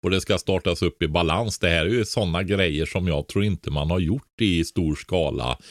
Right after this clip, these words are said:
Vi har ju pratat om det i tidigare, eh, poddar om det här med brownout och såna saker. Alltså när, eh, efterfrågan överstiger produktionen så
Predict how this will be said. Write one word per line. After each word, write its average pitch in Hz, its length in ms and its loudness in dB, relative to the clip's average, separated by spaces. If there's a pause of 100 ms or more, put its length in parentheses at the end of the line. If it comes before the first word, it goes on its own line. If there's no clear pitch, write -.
(640)
Vi 104 60 4
har 98 60 8
ju 113 60 6
pratat 127 520 4
om 127 120 2
det 101 80 6
i 90 60 4
tidigare, 107 840 4 (1400)
eh, 104 800 2 (340)
poddar 78 380 2
om 82 160 0
det 82 80 2
här 82 60 2
med 76 140 -2
brownout 71 760 -2
och 76 100 -2
såna 71 320 -2
saker. 80 480 -4
Alltså 76 320 -4
när, 71 800 0
eh, 69 80 -2 (640)
efterfrågan 80 1200 0 (920)
överstiger 71 1000 2
produktionen 87 1000 0
så 117 460 2